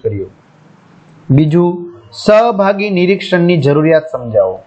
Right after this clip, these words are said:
ત્રીજું, અપ્રગટ વારસો કોને કહેવાય?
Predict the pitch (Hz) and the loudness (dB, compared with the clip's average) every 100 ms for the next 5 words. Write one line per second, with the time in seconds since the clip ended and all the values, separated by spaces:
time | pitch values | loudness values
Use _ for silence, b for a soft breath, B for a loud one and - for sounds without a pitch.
0 | _ _ _ _ _ _ - 165 170 190 | _ _ _ _ _ _ -2 -2 0 0
1 | 196 - - 214 233 185 175 196 165 156 | -2 -4 0 0 0 -4 -4 -4 -2 0
2 | 151 - 170 - 127 143 202 - - 127 | -2 -4 -6 -2 -2 -2 -4 -8 -6 -2
3 | 117 101 95 | 0 -2 -4